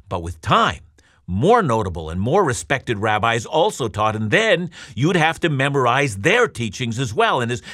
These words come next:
time progressed, the amount of material to be memorized, well, it just grew astronomically, and so did the amount of teachings and traditions, and it became increasingly difficult to memorize. More regulations, more opinions,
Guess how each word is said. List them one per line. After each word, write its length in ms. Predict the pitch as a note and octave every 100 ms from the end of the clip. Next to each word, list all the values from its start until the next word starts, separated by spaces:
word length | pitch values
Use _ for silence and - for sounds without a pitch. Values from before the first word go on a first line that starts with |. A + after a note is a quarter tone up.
| -
time 360 | - D#3 A#3+ -
progressed, 760 | C#3 C#3 G#2+ F3 A#2 B2 - - - -
the 120 | C#3
amount 320 | C#3+ D#3+ B3 F3
of 100 | B2
material 580 | B2+ - C4 A3 A#2+
to 120 | B2+ B2
be 100 | C3
memorized, 680 | C#3 B3+ C4 A#2 G2+ G#2+
well, 140 | A#2 B2
it 60 |
just 240 | D#3+ - -
grew 200 | C#3 C3
astronomically, 1080 | G2 - A2+ A#2+ A3 B3 C3+ F#2 F2 A#2 - - - -
and 160 | D3
so 260 | - F3 A#3
did 140 | B3
the 100 | F#3+
amount 300 | C#3 C#3 C#3
of 180 | G#2 -
teachings 600 | - G#3 - A3 A3 F3+
and 220 | - B2+
traditions, 800 | - C3+ A2 G#3 - A2+ C3 C3 - -
and 80 | D3
it 80 | D#3+
became 320 | E3+ E3 D#3
increasingly 720 | C3+ - - B3+ D3+ C3+ C3
difficult 500 | A#2+ B2+ A2+ B2 B2 D3
to 60 |
memorize. 640 | D#3 B3+ F#3 F#2+ D#2 E2+ - -
More 400 | F#2 G2+ G#2+ C#3
regulations, 920 | D#3+ C#3+ D#3+ D3 D3 C3 E3 D3+ - - -
more 420 | G2 A#2 C3+ F3+
opinions, 680 | F#3+ - F3+ E3 E3+ E3+ C#3+